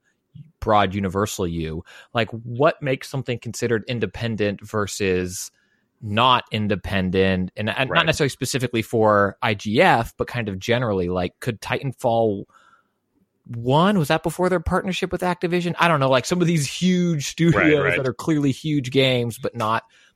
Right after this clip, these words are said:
Speaker 1: owned by E A, Activision, <laughs> uh, Sony, or Microsoft,
Speaker 2: Sure.
Speaker 1: or Nintendo. Um, and, like, how do you celebrate, you know, maybe those smaller games that come out of Ubisoft's, um, kind of experimental studio or some of the smaller stuff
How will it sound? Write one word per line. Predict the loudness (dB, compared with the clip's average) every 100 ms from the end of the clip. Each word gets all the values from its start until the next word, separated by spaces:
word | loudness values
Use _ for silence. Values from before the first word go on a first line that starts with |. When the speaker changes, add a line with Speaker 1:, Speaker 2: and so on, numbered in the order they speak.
| _
Speaker 1:
owned | -2 -2 2
by | 2 2
E | 0 2
A, | 2 2
Activision, | 0 -4 -2 -2 0 -2 -2 -2
<laughs> | -2
uh, | -2 2 2 2
Sony, | -2 0 2 2 0
or |
Microsoft, | -2 -4 -2 -2 -2
Speaker 2:
Sure. | -2 -4
Speaker 1:
or | -2
Nintendo. | -2 0 0 -2 -4 -8 -20 _ _ -4
Um, | 0 2 2 0 -4 -6
and, | -4
like, | -4
how | -2 -2
do |
you | 0 -2
celebrate, | -2 -2 0 0 2 0 0 -6 _ _ _ _ _ -6
you | -2
know, |
maybe | 0 0 0 2
those | 0 0
smaller | 0 4 6 6 4
games | 2 0 0 0 -2
that | -4 -6
come | -4 0
out | 2 2
of | 0 0
Ubisoft's, | 0 0 0 0 2 4 2 0 -8 -10 -8
um, | -8 -6
kind | -4
of | -4
experimental | -4 -4 -2 0 0 0 -2
studio | -2 -2 0 0
or | 0
some | -4 -8
of | -8
the |
smaller | -6 -4 -4
stuff | -4 -6 -8